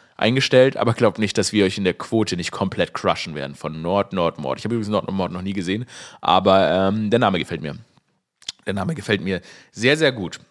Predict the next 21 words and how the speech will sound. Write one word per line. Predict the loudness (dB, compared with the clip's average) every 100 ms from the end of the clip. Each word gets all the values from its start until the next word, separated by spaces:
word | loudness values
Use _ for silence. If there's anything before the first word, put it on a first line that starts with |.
| _ _ -20 -20 -4
Und | 2
jetzt | 2 4
kommt | 2 4
der | 2
Teil, | 4 2 4
wo | 4
ich, | 4
äh, | 4
ich, | 4 0 -4
ich | -4
verkünd's | -4 -6 -6 -6
jetzt | -6
einfach. | -6 -6
Ich, | -10 -10
ich | -6 0
darf's | 0 0
verkünden, | -8 -6 -6 -6 -4
wie | -6
es | -8
überhaupt | -2 0 2
weitergeht. | 2 2 0 -4